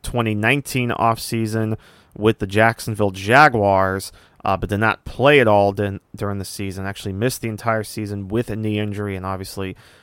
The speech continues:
Jacksonville chose not to re-sign him this season, so he was a free agent, and he just had a tryout, of course, on Monday with the Panthers, and Wednesday he got his contract. So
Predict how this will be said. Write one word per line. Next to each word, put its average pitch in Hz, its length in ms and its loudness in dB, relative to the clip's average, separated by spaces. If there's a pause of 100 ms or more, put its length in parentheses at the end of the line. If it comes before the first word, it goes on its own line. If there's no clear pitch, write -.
(140)
Jacksonville 98 460 -2
chose 98 340 -4
not 101 260 -4
to - 120 -12
re-sign 98 460 -6
him 95 280 -6 (320)
this 95 240 -4
season, 101 640 -2
so 95 220 -10
he 95 80 -10
was 90 100 -12
a 90 60 -14
free 107 320 -6
agent, 123 400 -2
and 98 160 -10
he 98 120 -10
just 98 180 -10
had 101 120 -4
a 95 60 -4
tryout, 104 400 0
of 95 80 -8
course, - 360 -6
on 90 440 -6
Monday 139 480 4
with 131 140 -2
the 131 60 -6
Panthers, 139 600 2 (540)
and 98 440 -2 (120)
Wednesday 107 800 0
he 104 180 -6
got 104 240 4
his 101 140 -2
contract. - 680 -6
So 95 280 -6